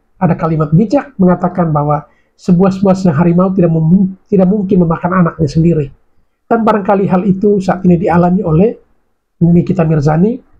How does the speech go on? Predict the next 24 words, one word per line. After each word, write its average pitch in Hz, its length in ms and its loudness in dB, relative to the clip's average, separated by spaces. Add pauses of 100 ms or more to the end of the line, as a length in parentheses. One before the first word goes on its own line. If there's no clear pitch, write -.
(360)
ketika 185 480 0
mendengar 175 800 0 (320)
isu 202 460 0
yang 170 120 2
sementara 160 400 -2
beredar 156 400 0
luas 180 440 0 (260)
bahwa 170 320 0
anaknya 160 320 0
itu 175 100 -4
hamil. 147 300 0 (1040)
Dan 175 200 2
di 180 80 2
dalam 175 240 4
sebuah 180 320 0
acara 190 400 2
di 170 240 0
stasiun 180 320 -2
televisi, 180 560 0 (380)
Nikita 180 340 0
meluapkan 220 880 0
emosinya 202 640 2 (560)
dengan 156 320 2
menangis 190 840 -2